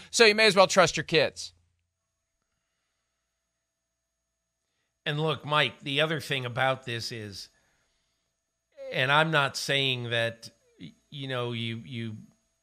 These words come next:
Speaker 2: you have to trust X number of people in your organization or, or talk to people about such and such. But there comes a time when you believe that, and even if you are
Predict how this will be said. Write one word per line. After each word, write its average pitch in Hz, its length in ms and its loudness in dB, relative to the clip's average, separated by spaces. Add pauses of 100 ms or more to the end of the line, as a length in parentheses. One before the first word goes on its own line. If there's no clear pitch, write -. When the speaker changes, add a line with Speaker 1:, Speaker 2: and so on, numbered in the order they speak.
(100)
Speaker 2:
you 123 180 -8
have 123 280 0
to 120 220 -6 (300)
trust - 500 -4 (160)
X - 280 -4
number 123 340 -8
of 110 120 -14
people 123 340 -8
in 120 120 -8
your 113 140 -8
organization 117 800 -8
or, 90 160 -12 (320)
or 123 100 -12
talk 131 320 -2
to 127 80 -8
people 120 380 -8
about 117 280 -6
such 120 300 -10
and 110 120 -14
such. - 420 -10 (600)
But 160 120 -6
there 160 140 -2
comes 202 360 2
a 175 60 -4
time 139 600 0 (120)
when 135 260 -6
you 143 160 -4
believe 127 720 -4 (800)
that, 131 500 0 (180)
and 135 200 -4
even 180 520 -4
if 175 280 -4
you 170 260 -2
are 143 420 2